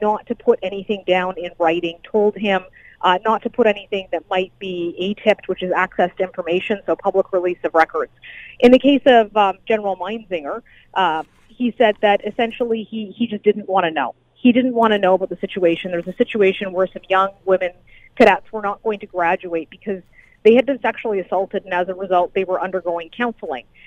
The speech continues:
Uh, and under military rules, if you are being counseled, you cannot graduate because you're seen as being medically unfit for promotion. He thought that was outrageous, considering in some of those cases,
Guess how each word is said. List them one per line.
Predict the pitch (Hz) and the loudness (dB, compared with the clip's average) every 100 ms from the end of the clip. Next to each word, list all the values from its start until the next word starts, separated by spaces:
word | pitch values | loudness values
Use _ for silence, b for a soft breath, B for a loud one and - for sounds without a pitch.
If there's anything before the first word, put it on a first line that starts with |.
| b | b
Uh, | - 185 | -2 0
and | 208 | 2
under | 214 202 | -2 -4
military | 202 202 202 233 202 180 | -4 -4 -4 -2 -4 -4
rules, | 214 277 233 220 208 | -2 2 4 2 0
if | 208 202 | -6 -6
you | 196 | -4
are | 190 | -4
being | 180 170 | -6 -10
counseled, | - 285 269 - 208 208 - B B - | -4 -2 0 0 2 2 -2 B B -12
you | 214 | -10
cannot | - 240 220 202 196 - | -4 -2 2 2 0 -4
graduate | - 208 202 202 175 165 | 0 2 2 0 -6 -8
because | - - 202 | -12 -12 -10
you're | 196 180 | -10 -10
seen | 226 190 | -8 -4
as | 180 | -6
being | 190 180 175 175 _ | -6 -8 -10 -14 _
medically | 190 190 - 190 170 170 - _ | 0 0 0 -2 -2 -4 -12 _
unfit | 196 190 - 190 - | -8 -8 -4 -4 -4
for | 202 | -10
promotion. | 196 185 190 - 131 B B B | -4 -2 -2 -4 -10 B B B
He | - 240 | 4 6
thought | 226 202 | 6 4
that | 165 | 0
was | 190 | -2
outrageous, | 180 165 262 285 233 226 | -2 0 0 2 0 -4
considering | 226 202 202 190 170 | -6 -6 -6 -6 -8
in | - | -6
some | 190 | -4
of | 180 | -2
those | 175 | -2
cases, | - 190 170 180 | -2 -4 -2 -2